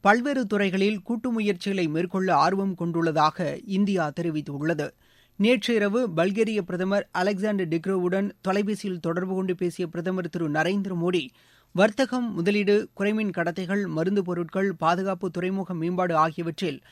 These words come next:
இருதரப்பு ஒத்துழைப்பை மேம்படுத்துவதற்கான வாய்ப்புகள் குறித்து ஆலோசனை நடத்தினார். பிரசல்ஸ் நகரில் முதல் அணுசக்தி மாநாட்டை சிறப்பாக நடத்தியதற்காக பிரதமர் திரு நரேந்திர மோடி பாராட்டு தெரிவித்தார்.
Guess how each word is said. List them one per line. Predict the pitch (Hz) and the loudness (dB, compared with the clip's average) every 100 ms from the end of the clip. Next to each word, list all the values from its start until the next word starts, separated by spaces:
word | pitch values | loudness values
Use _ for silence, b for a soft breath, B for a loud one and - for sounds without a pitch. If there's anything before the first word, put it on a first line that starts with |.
| b b | b b
இருதரப்பு | 208 226 226 220 226 | -2 0 0 0 -2
ஒத்துழைப்பை | 170 170 202 202 190 190 165 | -2 -2 0 0 0 -2 -2
மேம்படுத்துவதற்கான | 165 190 190 185 185 180 170 160 | 0 0 0 -2 -2 -2 -2 -2
வாய்ப்புகள் | 143 156 202 196 190 180 | 4 4 4 -4 -6 -6
குறித்து | 160 170 170 208 | -4 -4 -2 2
ஆலோசனை | 156 175 180 185 156 | 2 0 -2 -6 -4
நடத்தினார். | 151 151 151 160 165 - - b b b b b 185 | -4 -6 -6 -2 -2 -2 -8 b b b b b 0
பிரசல்ஸ் | 208 208 233 220 | 0 2 0 0
நகரில் | 208 190 233 269 | -2 0 0 0
முதல் | 180 202 208 | 2 2 0
அணுசக்தி | 175 185 196 202 196 196 | 0 0 0 -4 -4 0
மாநாட்டை | 175 180 180 220 | 2 0 0 -4
சிறப்பாக | 214 185 180 185 190 | -4 -4 0 -2 0
நடத்தியதற்காக | 160 160 185 175 165 151 165 175 151 - b b - | -2 -2 -4 -4 -2 -2 -2 0 -4 -6 b b -4
பிரதமர் | 208 233 214 | -2 0 0
திரு | 208 190 | 0 0
நரேந்திர | 156 170 214 202 190 | 2 0 0 -2 -2
மோடி | 185 208 202 | -2 -2 -4
பாராட்டு | 175 180 185 185 165 | -2 0 0 -4 -8
தெரிவித்தார். | 156 147 139 113 - | -6 -6 -2 -2 -2